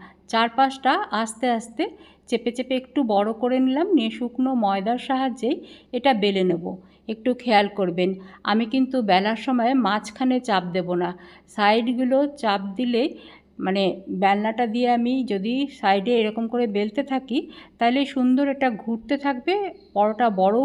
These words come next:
হতে থাকবে, আর এটা বেশ পাতলা করে বেলাও যাবে। মাঝখানে চাপ দেবেন না,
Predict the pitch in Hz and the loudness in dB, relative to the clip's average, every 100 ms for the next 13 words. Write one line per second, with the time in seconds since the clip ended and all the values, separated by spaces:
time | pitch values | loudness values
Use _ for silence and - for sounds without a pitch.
0 | 269 285 294 294 285 247 392 539 - - | 2 0 0 0 -2 0 -4 -4 -12 -20
1 | - - 185 196 196 190 - _ - 208 | -16 0 2 2 0 -8 -20 _ -10 -2
2 | 254 262 285 - 220 226 226 285 285 233 | 0 2 -2 -4 -2 -2 0 0 2 0
3 | 339 220 185 185 190 180 175 165 170 202 | 0 4 4 6 4 2 0 0 -2 0
4 | 214 226 - 254 254 247 190 170 170 185 | 0 -2 -2 0 0 2 0 0 -2 0
5 | 185 180 | 2 0